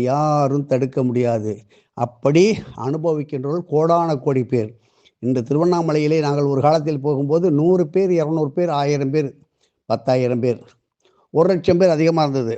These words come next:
இப்ப பாத்தீங்கன்னா, முப்பது லட்சம், நாற்பது லட்சம், இப்படி சொல்லிக் கொண்டு இருக்கின்ற காலம் போய், தினமும் நித்திய கிரிவலம் ஆரம்பித்து விட்டார்கள். காரணம்,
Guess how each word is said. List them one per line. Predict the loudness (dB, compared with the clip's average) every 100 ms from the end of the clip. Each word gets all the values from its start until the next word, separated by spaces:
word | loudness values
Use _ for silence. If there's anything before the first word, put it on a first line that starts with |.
| -10 -20
இப்ப | -20 -18 -10
பாத்தீங்கன்னா, | -8 -6 -6 -2 -2 -2 -4 -12 _ _ _ _
முப்பது | -4 -4 0 2 4
லட்சம், | 2 0 -2 -2 -2 -6 -10 -12 -10
நாற்பது | -2 0 0 -2 0
லட்சம், | -2 -2 -2 -2 -4 -10
இப்படி | _ -10 -4
சொல்லிக் | -2 -2 -2
கொண்டு | 0 -2
இருக்கின்ற | -2 -4 -4
காலம் | -2 0 2
போய், | 4 2 0 -8 _ _ _ _ _
தினமும் | -4 -2 0 0 2
நித்திய | 0 -2 -2 -2
கிரிவலம் | 0 0 0 0 -2
ஆரம்பித்து | -2 -2 -2 -4 -6
விட்டார்கள். | -4 -4 -4 -2
காரணம், | 0 2 2 2